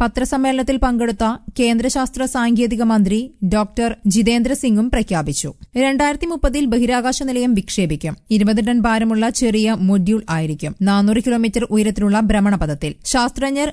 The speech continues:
നിലയത്തിൽ താമസിച്ച് പരീക്ഷണങ്ങൾ നടത്തും. തുടക്കത്തിൽ ശാസ്ത്രജ്ഞർക്ക് പതിനഞ്ച് മുതൽ ഇരുപത് ദിവസം കഴിയാനുള്ള സൗകര്യം. ഭാവിയിൽ ദീർഘകാല സൗകര്യങ്ങൾ. ഭൂമിയിൽ നിന്ന് ചെല്ലുന്ന പേടകങ്ങൾ ഡോക്ക് ചെയ്യാനുള്ള സൗകര്യം. നിലയം ഇന്ത്യയുടേത് മാത്രമാകും. മറ്റു രാജ്യങ്ങളുടെ സഹകരണം തേടില്ല.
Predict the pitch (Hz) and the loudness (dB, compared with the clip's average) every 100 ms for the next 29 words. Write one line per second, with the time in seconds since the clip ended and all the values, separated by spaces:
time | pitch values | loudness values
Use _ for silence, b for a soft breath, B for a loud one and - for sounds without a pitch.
0 | 208 220 233 240 277 269 254 233 240 220 | 0 0 2 0 -2 -2 -2 0 -2 -2
1 | 254 254 220 226 247 214 160 147 151 156 | 0 0 -2 -4 -2 -2 -2 -4 -6 -4
2 | - 262 262 277 302 294 262 254 254 240 | -2 0 -2 -2 -2 -2 -4 -4 -2 -2
3 | 220 240 285 262 233 233 247 269 269 240 | -2 -2 -2 -2 0 0 0 0 -2 -2
4 | 269 226 226 240 247 247 233 254 240 240 | -2 0 0 0 0 -2 -2 -4 -2 0
5 | 220 226 233 226 185 165 147 160 151 139 | 0 0 0 0 -2 -4 -4 -4 -6 -6
6 | 190 185 202 185 202 254 202 208 196 220 | -2 0 2 2 0 0 0 0 0 0
7 | 226 185 190 170 165 156 151 147 - 214 | 0 -2 -4 -4 -2 -4 -4 -8 -4 0
8 | 277 277 302 311 320 320 285 285 269 254 | 2 2 -2 -2 -2 -2 0 -2 -2 0
9 | 247 247 247 233 240 277 - 208 254 254 | 0 -2 0 0 0 -4 -2 0 0 -2
10 | - 285 269 262 196 190 151 156 156 151 | -4 0 0 0 -2 -2 -4 -4 -6 -8
11 | - 214 220 220 285 - - 233 214 247 | -2 2 4 2 0 -4 0 2 4 2
12 | 254 247 233 202 208 180 143 143 139 - | 2 0 0 0 0 0 -2 -6 -10 -6
13 | 180 196 226 220 220 220 220 220 196 202 | -4 0 0 0 0 0 -2 -2 -2 0
14 | 190 185 233 240 185 156 135 135 | 0 0 0 0 0 -2 -4 -8